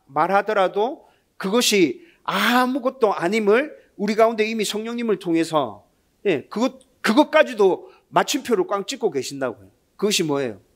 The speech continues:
성령님을 보내주셔서 우리 가운데 인쳐주셨습니다. "얘 내 거야. 니네들 그렇게 얘기하고 그렇게 떠들어봐야 아무 소용없어.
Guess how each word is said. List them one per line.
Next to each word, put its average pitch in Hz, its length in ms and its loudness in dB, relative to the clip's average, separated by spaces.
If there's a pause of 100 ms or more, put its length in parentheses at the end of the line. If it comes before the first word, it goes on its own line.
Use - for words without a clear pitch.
(580)
성령님을 202 520 2
보내주셔서 151 540 -2
우리 131 160 -2
가운데 139 240 -2
인쳐주셨습니다. 110 720 -6 (440)
"얘 214 120 6
내 143 160 -2
거야. 202 380 -4 (520)
니네들 233 460 -2 (600)
그렇게 320 500 2
얘기하고 196 640 2
그렇게 240 400 -4 (300)
떠들어봐야 214 680 2
아무 156 180 -2
소용없어. 160 760 -2